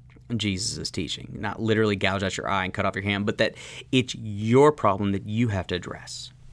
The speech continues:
So you, not her, must bear the burden of your holiness. And so, yes, she is free to wear what she wants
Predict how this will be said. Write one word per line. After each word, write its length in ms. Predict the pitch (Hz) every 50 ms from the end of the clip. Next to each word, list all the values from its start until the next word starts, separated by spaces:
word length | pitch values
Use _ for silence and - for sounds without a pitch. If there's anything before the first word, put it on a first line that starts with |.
| - - - - - - - - - - - - -
So 260 | - - - 143 131 127
you, 480 | 120 123 147 175 165 120 98 85 - - - - - - - - -
not 440 | 101 101 107 117 131 147 165 - -
her, 520 | - - - 180 170 123 95 - - - - - - - - - - -
must 520 | 110 107 110 117 131 139 143 - - - - - _ -
bear 540 | 110 107 - 120 117 117 120 120 117 117 113 - -
the 100 | 113 110
burden 600 | 104 - 113 104 104 101 98 104 104 101 104 - -
of 380 | - 104 98 98 101 95 98 - - -
your 400 | 117 104 98 95 95 95 95 - - - -
holiness. 680 | - - - 95 90 87 - - - - - - - - - - - - - - - - - - - - -
And 120 | 123 -
so, 80 | - 143
yes, 340 | 139 156 180 156 107 - - -
she 240 | - - 202 226
is 160 | 277 240 - -
free 580 | - - - 143 151 170 156 - - - - - - - - - - -
to 120 | - 127
wear 580 | 117 107 113 110 120 143 156 165 165 170 165 - - -
what 200 | - - 113 -
she 260 | - - - 143 170
wants 580 | 170 165 151 110 92 85 80 - - - -